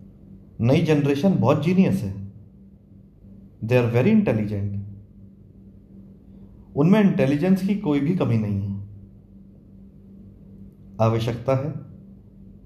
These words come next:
उनकी निजता को विकसित करने की। और यदि इसमें बच्चे को सहायता मिल जाए, बगैर दूसरों के अवरोधों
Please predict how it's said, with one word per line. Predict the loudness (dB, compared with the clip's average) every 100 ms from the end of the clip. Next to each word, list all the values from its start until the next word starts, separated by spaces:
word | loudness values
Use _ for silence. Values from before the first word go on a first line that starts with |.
| -20 -20 -20 -20 -20 -6
उनकी | -2 0 0
निजता | 0 2 0 0 0
को | 0 -2 -6 -16 -20 -20 -20 -20 -20 -20 -20 -20 -20 -20 -20 -14 -6
विकसित | -2 -2 -2 -2
करने | -2 -2 -2
की। | -4 -6 -10 -14 -18 -20 -20 -20 -20 -20 -20 -20 -20 -20 -20 -20 -20 -20 -20 -20 -20 -20 -20 -20 -20 -20 -20 -20 -20 -20 -20 -20 -20 -20 -20 -20 -20 -20 -18 0
और | 2
यदि | 4 2 2 0
इसमें | -2 -4 -2 0
बच्चे | -2 -2 -2
को | -2 -2 -2 -4 -12 -20 -20 -20 -20 -20 -20 -20 -8
सहायता | -2 0 0 0
मिल | 0 0
जाए, | -2 -4 -8 -14 -18 -20 -20 -20 -20 -20 -20 -20 -20 -20 -6
बगैर | 0 2 2 2 0
दूसरों | -4 -2 -2
के | -2 -2
अवरोधों | 0 0 0 0